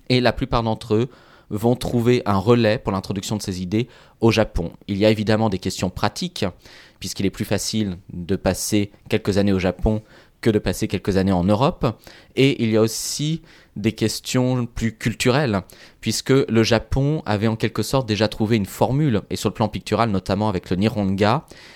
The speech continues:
qui permettait de prémâcher le travail,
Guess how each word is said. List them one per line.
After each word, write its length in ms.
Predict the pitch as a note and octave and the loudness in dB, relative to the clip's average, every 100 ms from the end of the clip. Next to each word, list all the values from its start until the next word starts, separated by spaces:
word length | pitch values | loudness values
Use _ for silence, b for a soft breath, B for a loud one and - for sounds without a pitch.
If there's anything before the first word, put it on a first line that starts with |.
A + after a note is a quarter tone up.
| B - | B -6
qui 140 | C3+ | -2
permettait 840 | - A#2+ A#2 - - C3 C#3+ D3 | 2 2 0 -2 0 2 2 0
de 540 | G2+ F#2 A2 A#2+ C3 - _ - | -8 0 4 6 4 0 _ -4
prémâcher 580 | - B2+ B2 A2+ - C3 | 2 2 2 0 0 2
le 140 | A2+ | 0
travail, 580 | - - A2 C3 A#2 G2+ | -2 0 2 2 2 -2